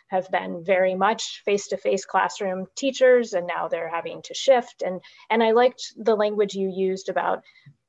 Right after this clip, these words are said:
how we're, we're moving out of this time of emergency, you know, into this very kind of intentional time. Um, so what are some high, high impact ways that we can continue, I think, to support our online faculty?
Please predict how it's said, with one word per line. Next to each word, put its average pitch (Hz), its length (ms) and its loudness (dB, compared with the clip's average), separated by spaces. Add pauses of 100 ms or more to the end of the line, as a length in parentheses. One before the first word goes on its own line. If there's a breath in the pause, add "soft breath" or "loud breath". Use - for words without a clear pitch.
how 226 200 0
we're, 202 280 2
we're 220 200 2
moving 220 340 4
out 190 180 2
of 185 100 0
this 185 160 -2
time 180 320 -4
of 180 160 -8 (140)
emergency, 196 1000 -2 (340)
you 202 120 -8
know, 185 140 0
into 196 260 -6
this 180 160 -8
very 180 220 -2
kind 180 180 -8
of 170 80 -8
intentional 175 640 -8
time. 165 480 -10 (360 loud breath)
Um, 165 440 -8 (460 loud breath)
so - 640 4
what 277 220 2
are 339 60 0
some 277 200 -2
high, 220 300 -2
high 247 200 0
impact 202 460 -4
ways - 440 -6 (240)
that 202 140 -2
we 208 140 -4
can 208 180 -10
continue, 202 480 -4
I 175 100 0
think, 180 220 -8
to 185 100 -8
support 196 460 -4
our 170 160 -2
online 175 340 -8
faculty? 180 640 -8